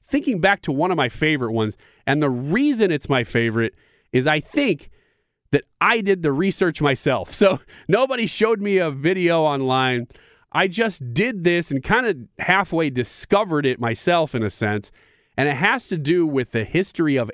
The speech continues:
Antarctica and what has happened on the continent of Antarctica. And instead of just rehashing it, this is something I s-, presented to the world last year. I'm gonna,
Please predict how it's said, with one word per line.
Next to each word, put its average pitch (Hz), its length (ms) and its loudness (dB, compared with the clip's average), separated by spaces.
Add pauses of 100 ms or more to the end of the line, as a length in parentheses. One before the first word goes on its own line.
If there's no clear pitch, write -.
Antarctica 113 760 -2 (460)
and 113 240 0
what 143 240 0
has 131 220 -4
happened 143 400 0
on 110 120 -2
the 98 80 -4
continent 107 640 -4 (260)
of 95 160 -2
Antarctica. 78 680 -6 (1080)
And 151 140 4
instead 226 340 2
of 214 160 0
just 180 400 0 (560)
rehashing 139 720 0
it, 110 160 -2
this 180 120 0
is 202 120 -4
something 185 260 0
I 151 140 0
s-, - 160 -6
presented 139 800 -2
to 120 180 -2
the 104 120 -4
world 107 480 -2
last 98 380 -4
year. 170 240 0 (480)
I'm 143 100 2
gonna, 190 140 2